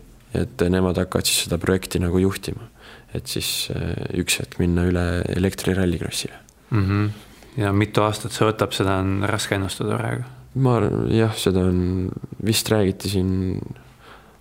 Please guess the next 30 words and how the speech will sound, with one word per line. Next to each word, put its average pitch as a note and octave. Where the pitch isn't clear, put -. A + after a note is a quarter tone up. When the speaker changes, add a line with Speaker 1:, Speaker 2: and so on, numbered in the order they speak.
Speaker 1:
aastatest -
midagi F2+
kaks -
tuhat -
kakskümmend -
üks -
või -
oli -
kaks -
tuhat -
kakskümmend -
kolm, F2+
et, -
et, -
äh, F2+
mõned G2
aastad -
läheb F2+
kindlasti -
aega, F2
ma A#2+
arvan. C#3
Et, -
äh, F2
leida F2+
see F2+
nii-öelda F2
õige A2
kontseptsioon, G2+
mis F2+